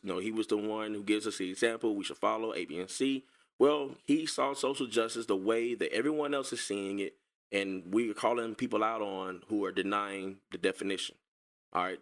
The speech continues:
he understood social justice to mean exactly what it means. But the interesting thing is, in his day, there were laws that were in place that actually kept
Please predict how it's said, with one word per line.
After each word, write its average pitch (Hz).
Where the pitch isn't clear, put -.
he 107
understood 117
social 113
justice 113
to 95
mean 110
exactly 107
what 104
it 92
means. 95
But 110
the -
interesting 131
thing 120
is, 101
in 117
his 127
day, 120
there 107
were 123
laws 113
that 107
were 98
in 127
place 107
that 104
actually 117
kept -